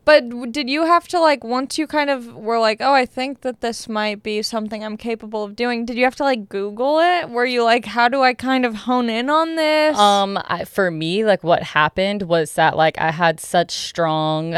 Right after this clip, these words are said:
Speaker 2: uh, like, there was, like, no denying it. Like, I had, like, I always tell people, I'm like, "It kind of feels like, um, I get, like, a vibration in the middle of my forehead,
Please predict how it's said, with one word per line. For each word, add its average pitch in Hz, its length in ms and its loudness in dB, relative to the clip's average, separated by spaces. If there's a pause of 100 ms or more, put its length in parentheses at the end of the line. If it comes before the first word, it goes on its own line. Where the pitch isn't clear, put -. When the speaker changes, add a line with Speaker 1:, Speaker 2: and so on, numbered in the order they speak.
(160)
Speaker 2:
uh, 147 340 0
like, 170 200 2
there 202 120 6
was, 196 140 4
like, 180 120 2
no 165 220 2
denying 127 520 -4
it. - 240 -8
Like, 147 220 0
I 151 120 2
had, 156 380 2
like, 147 240 -2 (340)
I 165 180 4
always 170 220 0
tell 165 180 0
people, 175 240 -2
I'm 165 80 -2
like, 156 160 -2
"It - 80 -10
kind 175 260 -2
of 190 80 -8
feels 170 380 -4
like, 151 380 0 (100)
um, 147 460 -4 (180)
I 160 100 0
get, 160 120 -2
like, 165 120 -4
a 180 80 0
vibration 160 720 0
in 156 100 -6
the 147 60 -6
middle 147 240 -2
of 143 140 -6
my 139 140 -6
forehead, 170 680 -2